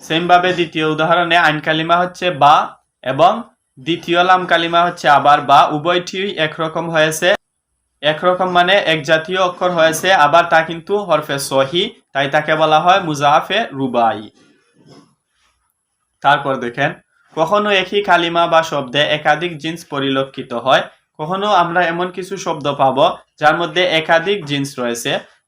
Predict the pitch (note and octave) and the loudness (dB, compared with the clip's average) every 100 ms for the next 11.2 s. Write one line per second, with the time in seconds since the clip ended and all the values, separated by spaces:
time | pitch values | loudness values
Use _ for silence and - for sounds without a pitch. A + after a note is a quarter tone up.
0 | - C#3+ D#3+ D#3 F3 G3+ A3 D#3 D#3 F3+ | -4 -2 -2 -2 0 0 0 0 0 0
1 | F3+ F3 E3+ E3 E3+ F3+ F3+ F#3 F3+ F3+ | 2 2 2 0 -6 -4 -2 -2 -2 0
2 | F3 G3 G3 D3+ D3 E3 E3+ F3 D#3+ D3+ | 2 0 2 0 0 0 0 0 -2 -2
3 | C#3+ D#3 D3+ C3+ C3 C3 E3 - _ - | -2 0 -2 -2 -2 0 0 -2 _ -6
4 | D3 E3 D#3+ E3+ F3+ F3+ D3+ C3+ C3 C#3+ | -4 0 -2 -2 -4 -6 -4 -4 -4 -6
5 | D3+ D#3 D#3+ D#3 E3 D#3+ D#3 C#3+ D#3 E3+ | -6 -4 -4 -6 -4 -4 -2 -2 2 2
6 | F3 F3 F3 F3+ D3+ - C#3+ D3+ E3 F3 | 2 2 2 0 -6 -6 -4 -4 -4 -2
7 | E3+ F3+ D#3+ - - C#3+ E3 D#3 D#3 F3+ | 2 2 2 -8 0 2 2 -2 -4 -4
8 | D#3+ C#3+ D3 C#3 C3 B2+ - A#2 A2 A2+ | -4 -6 -6 -6 -8 -8 -8 -8 -6 -6
9 | A#2 - _ _ _ _ _ _ _ _ | -8 -12 _ _ _ _ _ _ _ _
10 | _ C#3+ D#3 E3 F3 F3 F3 E3 D#3 D#3 | _ -2 0 2 0 -2 -4 -4 -4 -2
11 | F3 | 0